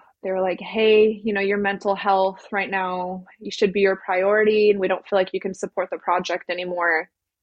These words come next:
And that was it. They were like, "Hey, you have leave on the books, you know, go ahead and take the rest of the week off. And,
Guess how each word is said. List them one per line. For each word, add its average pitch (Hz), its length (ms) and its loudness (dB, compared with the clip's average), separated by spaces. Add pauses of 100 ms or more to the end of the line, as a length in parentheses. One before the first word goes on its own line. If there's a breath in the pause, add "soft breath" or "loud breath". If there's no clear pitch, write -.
(720)
And 196 360 -6
that 185 180 -2
was 196 180 -6
it. - 160 -8 (600)
They 185 120 2
were 185 100 2
like, 185 200 -2
"Hey, 240 220 2
you 220 120 0
have 190 140 -6
leave 220 220 -2
on 214 120 -4
the 214 80 -4
books, 202 400 0
you 208 60 -8
know, 185 100 -8
go 180 120 -4
ahead 190 200 -8
and 185 100 -10
take 185 200 -8
the 180 120 -2
rest 175 280 -2
of 180 80 -6
the 175 80 -4
week 185 220 -4
off. 208 360 2 (1080 loud breath)
And, 190 520 -4